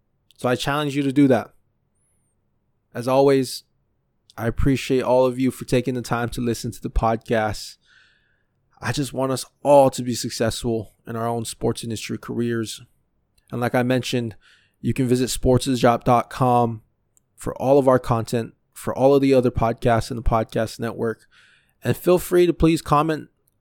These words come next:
on, on Twitter or Instagram or D M me or whatever and tell me what your favorite episode is, or tell me what your biggest takeaway from, from this episode is and, and what you're planning to, to implement over the next couple days, next couple weeks.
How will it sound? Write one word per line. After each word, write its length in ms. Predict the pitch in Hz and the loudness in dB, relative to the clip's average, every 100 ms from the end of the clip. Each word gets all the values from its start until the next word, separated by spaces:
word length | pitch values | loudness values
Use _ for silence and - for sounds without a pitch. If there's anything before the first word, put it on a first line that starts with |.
| - | -4
on, 160 | 139 | -2
on 200 | - 139 | 0 0
Twitter 360 | - 147 143 139 | 2 4 4 4
or 100 | 135 | 2
Instagram 540 | 135 143 127 127 131 | -2 -2 0 0 0
or 60 | 120 | -2
D 240 | 120 127 | -4 -4
M 160 | 131 127 | -4 -4
me 160 | 127 | -4
or 100 | 123 | -2
whatever 560 | 123 123 131 123 120 107 _ _ _ | 0 0 2 0 -2 -4 _ _ _
and 140 | 139 123 | -6 2
tell 140 | 147 | 2
me 100 | 160 | 4
what 160 | 151 - | 0 0
your 80 | 143 | 0
favorite 300 | 143 135 127 | 2 4 4
episode 420 | 127 - 120 110 | 2 0 -2 0
is, 300 | 110 117 - | -2 -6 -8
or 60 | 113 | -8
tell 260 | - 143 | 2 2
me 120 | 151 | 2
what 300 | 143 139 135 | 0 0 0
your 120 | 143 127 | 0 2
biggest 320 | 131 127 - | 2 0 2
takeaway 400 | 127 127 120 110 | 0 0 -2 -2
from, 260 | 123 113 - - _ | -4 -10 -14 -20 _
from 200 | 127 123 | -4 -2
this 140 | 117 - | -4 -4
episode 480 | 123 131 - 120 | -2 -2 2 2
is 220 | 117 117 113 | 4 0 -4
and, 140 | 113 | -8
and 200 | 117 117 | -6 -2
what 220 | 123 123 | -2 -2
you're 100 | 135 | -2
planning 460 | - 127 120 120 117 | 0 0 0 -2 -6
to, 340 | - 117 110 - - _ _ | -4 -2 -2 -8 -20 _ _
to 140 | - - | -10 -4
implement 420 | 156 151 120 104 _ _ _ | 0 2 0 -4 _ _ _
over 160 | 127 123 | -4 -2
the 100 | 123 | -2
next 260 | 123 117 | -2 -6
couple 240 | - 127 123 | -6 -4 -2
days, 320 | 117 113 113 | -2 -2 -4
next 200 | 120 - | -6 -6
couple 240 | 123 113 | -8 -6
weeks. 420 | 113 113 - - | -6 -6 -10 -14